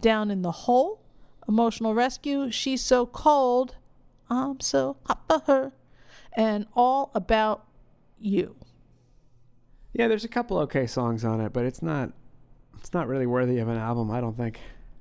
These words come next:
Speaker 2: I don't think this is a good album at all.
Speaker 1: So you think the whole,
Speaker 2: <clears throat>
Speaker 1: and you know, with
Speaker 2: She's So Cold, that was
Speaker 1: Mm-hmm.
Speaker 2: forced down our throat. I mean, it's okay, but really, it's kinda shit. It's shitty. It's a shitty song.
Speaker 1: Okay. Uh,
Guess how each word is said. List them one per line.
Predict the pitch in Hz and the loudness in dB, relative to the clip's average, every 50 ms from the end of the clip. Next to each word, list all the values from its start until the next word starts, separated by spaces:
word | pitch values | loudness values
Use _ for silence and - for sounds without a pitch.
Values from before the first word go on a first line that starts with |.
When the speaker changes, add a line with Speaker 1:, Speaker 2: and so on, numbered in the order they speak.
| - - | -14 -8
Speaker 2:
I | - 135 | -2 0
don't | 165 156 131 - | 0 0 0 -2
think | 147 123 | -6 -6
this | - 123 123 | -6 -8 -6
is | 123 117 120 | -4 -4 -4
a | 120 117 | -4 -2
good | - 120 120 | -2 -2 -2
album | 123 120 110 113 113 113 | -2 -2 -4 -4 -4 -2
at | 113 | -2
all. | 120 127 117 101 - - - - - - - - - - - - | -2 -4 -4 -6 -8 -12 -20 -20 -20 -20 -20 -20 -20 -20 -16 -8
Speaker 1:
So | - - 262 | -2 0 2
you | 240 262 339 | 2 2 2
think | 339 320 262 208 | 0 0 -4 -2
the | - 214 | -2 -2
whole, | 190 - - 294 277 269 269 269 269 269 277 262 - - - _ _ _ _ _ | -2 0 0 2 2 4 4 2 2 2 0 -2 -4 -10 -20 _ _ _ _ _
Speaker 2:
<clears throat> | _ _ _ _ _ - | _ _ _ _ _ 4
Speaker 1:
and | 240 262 269 | 4 4 4
you | 269 | 2
know, | 262 254 254 240 226 - - - - 190 | 2 2 2 0 -2 -4 -8 -12 -4 -2
with | 247 294 | -2 2
Speaker 2:
She's | - 254 240 - | 2 2 2 2
So | - 262 - | 2 0 0
Cold, | - - 220 214 220 240 226 202 | 2 0 0 2 2 0 -2 -2
that | 208 208 180 | -2 -2 -2
was | - 208 | -2 -2
Speaker 1:
Mm-hmm. | - | 0
Speaker 2:
forced | 202 208 185 135 - | 2 2 2 2 0
down | 180 151 143 139 | 0 0 0 0
our | 131 120 | 0 0
throat. | - - 139 127 120 123 127 120 | 0 2 2 2 2 0 0 -2
I | 139 | -2
mean, | 156 175 190 | -4 -4 -4
it's | 208 - 226 | -4 -2 -2
okay, | 214 170 - - 135 135 139 147 | -2 -2 0 -2 0 0 0 0
but | 143 135 - - | 0 -2 -2 -2
really, | 135 147 185 214 233 240 220 190 | 0 0 0 0 0 -2 -2 -4
it's | 180 - - | -6 -8 -6
kinda | - 262 254 - | -4 -4 -2 -2
shit. | - - - 127 143 120 - - - - - - - - - - - - - | -4 -4 -2 -2 -2 -2 -4 -6 -10 -12 -20 -20 -20 -20 -20 -20 -20 -10 -8
It's | - 180 - | -8 -6 -4
shitty. | - - - 107 87 - - - - - | -4 -2 -2 -2 -2 -6 -12 -16 -18 -18
It's | - - - 196 | -16 -4 -2 -2
a | |
shitty | - - 160 139 107 | 0 0 -2 -2 -2
song. | - - 117 113 - - | -4 -6 -8 -8 -4 -4
Speaker 1:
Okay. | 285 359 - - 359 392 - - - - - - - - - - _ - _ - - _ - - - _ _ - | -4 -4 -4 -6 -6 -6 -6 -12 -20 -20 -20 -20 -20 -20 -20 -20 _ -20 _ -20 -20 _ -20 -20 -20 _ _ -2
Uh, | - 214 220 220 214 208 208 208 - | 2 2 4 4 2 0 0 -2 -4